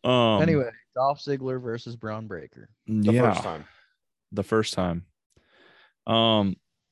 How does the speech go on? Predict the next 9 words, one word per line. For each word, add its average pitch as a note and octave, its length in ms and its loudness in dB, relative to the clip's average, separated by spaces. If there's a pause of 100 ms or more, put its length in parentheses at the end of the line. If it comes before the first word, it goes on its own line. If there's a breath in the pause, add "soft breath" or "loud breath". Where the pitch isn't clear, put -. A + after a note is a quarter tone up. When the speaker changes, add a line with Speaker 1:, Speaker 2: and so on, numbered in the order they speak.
Speaker 1:
I A#2 40 4
have A#2+ 80 6
a G2+ 120 6
Wade G#2+ 420 4
Barrett G#2 320 4
quote. F#2+ 420 2 (1600)
Uh, F#2+ 220 4
he G#2+ 140 2
said F#2+ 480 2